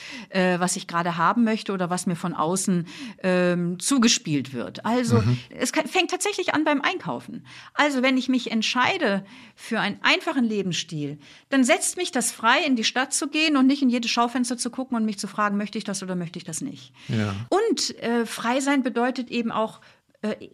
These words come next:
Speaker 1: eben von innen geleitet her leben und nicht einfach bedürfnisgeleitet oder konsumgetriggert.
Speaker 2: Mhm.
Speaker 1: Und frei sein bedeutet auch Prioritäten setzen können. Und das Leben winkt ja mit tausend Möglichkeiten.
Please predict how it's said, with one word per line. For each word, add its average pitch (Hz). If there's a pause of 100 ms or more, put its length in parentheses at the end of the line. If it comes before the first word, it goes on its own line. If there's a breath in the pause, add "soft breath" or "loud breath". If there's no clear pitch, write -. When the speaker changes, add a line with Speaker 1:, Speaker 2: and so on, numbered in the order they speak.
(140)
Speaker 1:
eben 226
von 202
innen 311
geleitet 294
her 277
leben 262
und 226
nicht 233
einfach 208
bedürfnisgeleitet 233
oder 190
konsumgetriggert. 240
Speaker 2:
Mhm. 127
Speaker 1:
Und 240
frei 233
sein 254
bedeutet 233
auch 208
Prioritäten 220
setzen 131
können. 123
Und 196
das 233
Leben 269
winkt 294
ja 240
mit 240
tausend 285
Möglichkeiten. 175